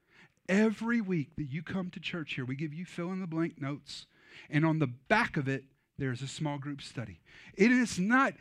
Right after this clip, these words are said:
the kind of small group study that you would walk out and have to do a bunch of work. It's just a bunch of questions.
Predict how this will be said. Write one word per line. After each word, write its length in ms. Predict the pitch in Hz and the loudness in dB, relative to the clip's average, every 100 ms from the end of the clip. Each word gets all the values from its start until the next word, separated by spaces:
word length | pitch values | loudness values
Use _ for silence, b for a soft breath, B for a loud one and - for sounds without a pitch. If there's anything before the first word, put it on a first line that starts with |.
| B B B | B B B
the 160 | 147 190 | 4 6
kind 360 | - 226 233 | 8 6 6
of 100 | 220 | 2
small 300 | - 208 208 | -2 0 0
group 200 | 175 208 | -2 -6
study 340 | 156 - 185 202 | -8 -4 -2 0
that 180 | 160 147 | -2 -2
you 100 | 185 | -4
would 120 | 156 | -2
walk 300 | 151 160 - | -4 -2 0
out 280 | 170 170 - B B | 0 -2 -8 B B
and 160 | 143 127 | 0 2
have 200 | 170 - | 0 0
to 120 | 143 - B B - | -4 -4 B B -6
do 220 | 135 185 | 0 2
a 20 | |
bunch 300 | 151 180 - | 4 2 0
of 120 | 165 143 | -4 -2
work. 220 | 196 196 | -4 -4
It's 160 | 185 | -8
just 320 | - - 285 220 | -6 -6 -6 -6
a 40 | |
bunch 300 | 160 226 - | -2 -2 -2
of 60 | 196 | -6
questions. 920 | - 214 175 - - - _ - - | -6 -6 -4 -6 -12 -20 _ -20 -20